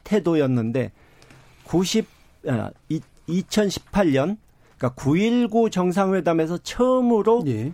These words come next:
Speaker 1: 핵 관련 합의가 된 거 아닙니까?
Speaker 2: 음.
Speaker 1: 굉장히 큰 성과죠. 그리고 지금까지 어쨌든 이 년 반 넘어 북한이 핵실험, 미사일 실험 안 하고 있고.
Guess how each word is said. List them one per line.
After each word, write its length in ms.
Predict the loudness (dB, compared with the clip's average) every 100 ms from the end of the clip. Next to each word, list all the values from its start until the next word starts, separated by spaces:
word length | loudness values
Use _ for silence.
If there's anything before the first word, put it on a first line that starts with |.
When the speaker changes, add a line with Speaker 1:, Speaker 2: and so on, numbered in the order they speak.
| -4
Speaker 1:
핵 220 | -4 -2
관련 380 | 0 2 2 -2
합의가 500 | -2 -2 -2 0 -2
된 220 | 0 0
거 100 | 2
아닙니까? 640 | 0 -2 -4 -6 -6 -6 -6
Speaker 2:
음. 60 | -10 _ -12
Speaker 1:
굉장히 280 | -6 0 0
큰 280 | -2 -2 0
성과죠. 760 | 0 -2 0 0 2 0 -4 -8 _ -20 _ -6
그리고 320 | -2 2 0
지금까지 580 | 0 0 0 2 0 2
어쨌든 760 | 0 0 -4 -2 -2 0 0 -2
이 160 | -2
년 300 | 0 2 0
반 280 | 0 -2 0
넘어 360 | 0 0 -2 -4 _ _ -20
북한이 420 | -12 -4 -2 -2
핵실험, 500 | -4 -6 -4 -2 0
미사일 320 | 0 0 -2
실험 220 | -4 -6 -6
안 180 | -2
하고 220 | 0 0 -2
있고. 440 | -4 -10 -10 -10